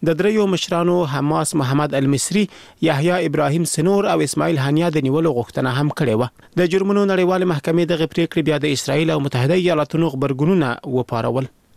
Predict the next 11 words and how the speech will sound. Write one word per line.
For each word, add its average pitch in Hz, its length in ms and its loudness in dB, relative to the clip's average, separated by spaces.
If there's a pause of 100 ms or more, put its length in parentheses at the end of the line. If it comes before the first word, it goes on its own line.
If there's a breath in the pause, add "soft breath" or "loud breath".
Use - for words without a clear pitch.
(300 soft breath)
د 160 120 2
اسرائیل 147 380 0
د 139 120 0
دفاع 147 280 -2
وزیر 139 240 0
یو 143 260 2
اف 131 180 -4
ګالانت 139 340 0
وویل، 185 300 2 (380 loud breath)
دغه 170 240 0
محکمه 151 380 -2